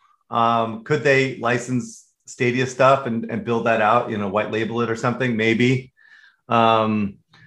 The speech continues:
but the real question is, forget that part, because I don't think that's actually material at all for Sony. What I, what, what the question is whether they will replicate the type of, uh, service that they're doing for Game Pass.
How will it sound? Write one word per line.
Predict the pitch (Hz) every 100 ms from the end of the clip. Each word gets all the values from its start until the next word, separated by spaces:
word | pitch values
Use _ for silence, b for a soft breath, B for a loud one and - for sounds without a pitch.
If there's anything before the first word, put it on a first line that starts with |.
| b
but | - 143
the |
real | 160 208
question | 208 190 - 160
is, | 147 127
forget | 147 131 190
that | 151 143 143
part, | 127 117
because | 107 117
I | 127
don't | 147 147
think | 139
that's | - 117 -
actually | 110 110 -
material | 101 101 - 113 107 95
at | 95 98
all | 104 107 127 - _
for | 131
Sony. | - 135 156 165 b b b _
What | 127
I, | 131 139
what, | 143 139
what | 135
the | -
question | - 180 180 143
is | 113
whether | 139 143
they | 135 127
will | 120 113
replicate | 120 131 131 - 117
the | 117
type | 127 113
of, | 107 - - 110
uh, | 104 101 101 -
service | - 143 120 107
that | - 104
they're | 110
doing | 113 110
for | 101 104
Game | 101 107 101
Pass. | 95 85 82 -